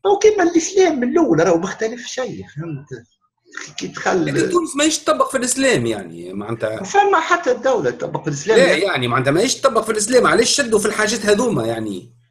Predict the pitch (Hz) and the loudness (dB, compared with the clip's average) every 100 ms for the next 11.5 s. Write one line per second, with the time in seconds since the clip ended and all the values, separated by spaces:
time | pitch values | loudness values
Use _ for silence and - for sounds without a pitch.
0 | - 185 262 302 311 302 294 302 269 226 | -6 -2 0 0 0 0 2 0 0 -4
1 | - 294 294 135 151 160 139 160 151 156 | -4 -4 -2 -2 -2 -2 -2 -4 -4 -4
2 | 185 180 101 - - _ _ _ _ _ | -4 -4 -8 -12 -18 _ _ _ _ _
3 | _ _ _ _ _ - 120 117 123 - | _ _ _ _ _ -10 -8 -4 -4 -2
4 | 165 185 185 208 214 262 277 302 277 233 | -2 2 2 2 2 0 2 2 0 0
5 | - - 285 247 - _ _ - 113 143 | -2 0 -2 -2 -10 _ _ -16 -4 -2
6 | 147 - 196 165 120 131 127 - 135 160 | 0 0 2 0 2 0 0 -4 -2 0
7 | 147 92 - - - - 120 120 160 131 | 0 -2 -6 -12 -14 -10 -8 0 2 2
8 | 131 127 170 160 135 147 135 131 151 156 | 0 0 0 2 4 4 4 4 2 2
9 | 143 - 156 - - - 147 - - - | -2 -4 -4 -4 -10 -2 -2 -2 -18 -20
10 | - _ _ _ - - 139 175 110 104 | -20 _ _ _ -16 -12 -2 0 0 -2
11 | 107 107 135 95 | -6 -4 -4 -2